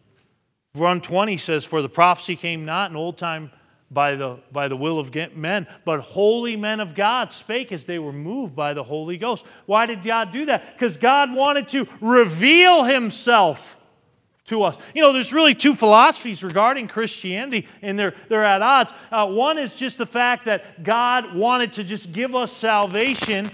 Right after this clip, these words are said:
and the other, which I believe is proper, is that God wanted to reveal himself to us,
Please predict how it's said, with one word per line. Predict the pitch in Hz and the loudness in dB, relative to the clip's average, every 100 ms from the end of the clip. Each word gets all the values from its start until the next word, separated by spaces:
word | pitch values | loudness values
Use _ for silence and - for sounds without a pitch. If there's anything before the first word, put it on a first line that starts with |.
| - | -14
and | 208 208 | -6 -4
the | 208 202 | -2 2
other, | 294 277 | 2 4
which | 202 190 | 2 4
I | 208 | 2
believe | 202 196 214 | 2 -2 -4
is | 175 | -8
proper, | - 220 285 339 262 214 - | -6 0 2 2 0 -4 -4
is | 247 180 | -6 -2
that | 208 160 | -4 2
God | 202 233 240 202 | 4 4 0 -4
wanted | 220 226 208 | -8 -8 -10
to | - 214 | -10 -8
reveal | 190 202 175 147 196 208 208 | -6 -6 -6 -6 -4 -2 -2
himself | 160 190 180 - - 175 165 - | -6 -8 -10 -10 -6 -6 -6 -10
to | - 226 | -14 -6
us, | 190 170 | -4 -4